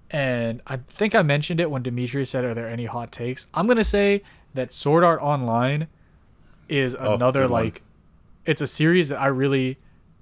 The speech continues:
Speaker 1: started out liking, similar to Saeed and Demetrius, and even myself with Fairy Tail.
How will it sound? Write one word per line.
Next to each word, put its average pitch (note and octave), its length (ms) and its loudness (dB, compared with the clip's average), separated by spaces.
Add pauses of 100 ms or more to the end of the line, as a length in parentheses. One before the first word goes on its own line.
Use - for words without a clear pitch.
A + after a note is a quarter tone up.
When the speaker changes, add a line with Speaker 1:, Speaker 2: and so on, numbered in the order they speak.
(1800)
Speaker 1:
started D#3 480 6
out C3+ 260 2
liking, C3+ 440 -2
similar D3 380 -2
to C#3 140 -6
Saeed B2 320 -2
and A#2+ 120 -6
Demetrius, A#2 500 -6
and C3+ 140 -8
even C3+ 180 -4
myself A#2 360 -6
with A2 100 -12
Fairy A2+ 260 -4
Tail. A#2+ 320 -6